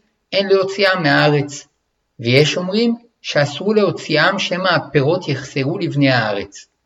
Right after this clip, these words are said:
עבר והוציא את הפירות לחוץ לארץ, אינו חייב להחזירם, אלא יאכלם בהקדם.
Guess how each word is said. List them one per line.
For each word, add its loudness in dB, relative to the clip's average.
עבר 2
והוציא -2
את -4
הפירות -2
לחוץ -6
לארץ, 0
אינו 2
חייב 2
להחזירם, 0
אלא 2
יאכלם 0
בהקדם. -2